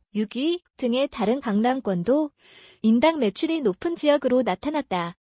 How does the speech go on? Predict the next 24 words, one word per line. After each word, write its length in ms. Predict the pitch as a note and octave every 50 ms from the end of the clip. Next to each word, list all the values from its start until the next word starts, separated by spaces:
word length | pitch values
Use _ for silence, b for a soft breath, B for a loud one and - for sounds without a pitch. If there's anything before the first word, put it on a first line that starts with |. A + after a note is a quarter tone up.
| _ _ _ _ _ _ _ _ _ -
에스케이텔레콤은 1200 | G#3+ G#3 - - E4+ - - F#4+ F4+ F4 E4+ - F4+ F4+ F4 F4+ E4 - D#4 C#4 C4+ C#4 C#4+ C#4+
집회 360 | - - A#3+ G#3 - - E4 D#4+
장소의 540 | - F4 E4+ - G4 F#4 F4 C#4+ D4 D#4
메카로 400 | C#4 A3 G3 F#3+ - - G#3 -
떠오르며 720 | - - C#4+ C#4+ C#4+ C#4+ C4+ A#3+ F#3 E3 F#3+ B3+ D4+ D#4 D4+ _ b b b b b b b b b b b b
소비자들의 680 | b b - E4 D#4 D4+ D#4+ - F#4 E4+ E4 F4 D#4+ D#4
사랑을 380 | C#4 - F4 F4 F4 E4+ E4+ E4
받고 300 | - C#4+ C#4+ - - C#4+
있는 360 | C#4+ C4+ B3+ C4 C#4 D4 D4+ -
광화문과 680 | - B3 G3 G#3 C4 D4 D#4+ D4+ C#4+ C4+ C4 C4 C#4 C4+
인근 320 | A#3 G#3+ A3+ C#4+ C#4+ D4
상권이 520 | - E4 D#4+ D#4+ - B3+ A#3 A3 B3 C4+ C4
당분간 520 | - A#3 G3 G#3 A#3+ D4+ D#4 D4+ F4 E4+
강세를 540 | D#4+ D#4 C4+ C4 B3+ - D#4+ D4 D4+ C#4+ A3
유지하겠지만 880 | A#3 A#3 - C#4 C4 C4 B3+ C#4+ C4+ - - - G#3+ F#3 G#3+ C4+ D#4 D#4+ b b b b b b b b b b b
다수의 440 | b B3 G#3 G3 - - F4+ E4+ F4
소비자들이 720 | - - D#4+ - D4+ D#4+ - F4+ E4+ - F4 D4+ E4 E4+
한 180 | E4+ F4 F#4 F4+
곳에 280 | - F4+ - - F4+ D#4+
모일 280 | A#3+ G#3+ A3+ B3+ C#4+
만한 320 | C#4+ D#4+ E4+ E4+ F4 E4+ E4+
행사가 400 | F4 F4 E4+ - E4 D4 D#4 D4
많지 380 | A#3+ G3+ F#3+ G3+ - - B3+
않아 400 | A#3 G#3 E3+ E3+ F#3+ C4 D4+ G3